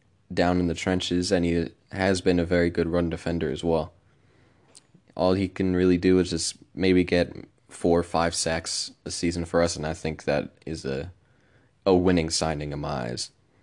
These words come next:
The next move included acquiring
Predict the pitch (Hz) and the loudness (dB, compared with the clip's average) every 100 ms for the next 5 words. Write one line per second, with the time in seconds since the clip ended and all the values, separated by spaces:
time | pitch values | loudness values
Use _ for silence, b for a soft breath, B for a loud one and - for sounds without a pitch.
0 | b b b b b b b b _ _ | b b b b b b b b _ _
1 | _ _ _ _ _ _ _ _ - 80 | _ _ _ _ _ _ _ _ -10 -2
2 | 87 95 - 95 95 95 - 85 85 - | 0 0 0 2 2 -2 -6 -4 -4 2
3 | 90 85 82 - 82 - 87 85 85 85 | 2 2 0 -2 -4 -2 2 4 4 2
4 | 85 80 82 | 0 -2 -6